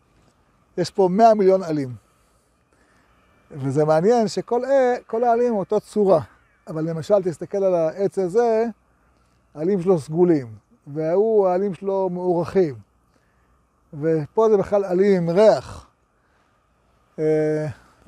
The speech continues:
זה מדהים לראות את העושר, אבל הדבר המופלא שכל העצים האלה,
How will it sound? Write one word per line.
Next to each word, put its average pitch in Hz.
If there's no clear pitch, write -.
זה 151
מדהים 156
לראות 196
את -
העושר, 165
אבל 156
הדבר 175
המופלא 208
שכל 233
העצים 233
האלה, 160